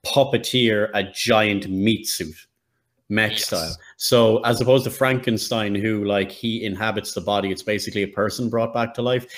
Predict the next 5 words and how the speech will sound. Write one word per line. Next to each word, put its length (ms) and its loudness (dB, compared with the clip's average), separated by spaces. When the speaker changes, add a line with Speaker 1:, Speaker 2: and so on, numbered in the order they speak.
Speaker 1:
This 300 4
is 380 2
a 100 -2
potentially 920 -4
amorphous, 1120 0